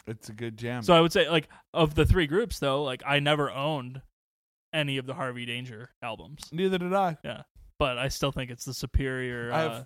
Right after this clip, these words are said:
Speaker 2: music.
Speaker 1: stumbled upon their catalog through popular culture and
Speaker 2: Yeah.
Speaker 1: means, you know.
Speaker 2: Yeah. It's
Speaker 1: Their,
Speaker 2: a
Speaker 1: uh, their stain is on society.
Speaker 2: Well, I will, uh,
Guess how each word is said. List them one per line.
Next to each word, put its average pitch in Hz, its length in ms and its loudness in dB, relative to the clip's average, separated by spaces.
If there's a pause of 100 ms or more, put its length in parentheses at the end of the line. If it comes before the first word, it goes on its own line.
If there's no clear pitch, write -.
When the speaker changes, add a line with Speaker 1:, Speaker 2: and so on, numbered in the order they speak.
(160)
Speaker 2:
music. 139 220 -4
Speaker 1:
stumbled 180 300 0
upon 151 320 -4
their 143 160 -4
catalog 135 580 -2
through 127 160 -8
popular 117 480 -6
culture 113 480 -8
and 98 160 -8
Speaker 2:
Yeah. 104 80 -8
Speaker 1:
means, 104 540 -12
you 101 100 -14
know. 95 240 -12 (140)
Speaker 2:
Yeah. 147 160 -6 (1120)
It's 113 160 -4
Speaker 1:
Their, 107 80 -2
Speaker 2:
a 104 60 -2
Speaker 1:
uh, 98 160 -4
their 110 160 -8
stain 123 400 -8
is 113 100 -10
on 110 160 -8
society. 101 720 -8 (400)
Speaker 2:
Well, 131 300 -6 (320)
I 156 140 4
will, 151 360 6
uh, 127 440 2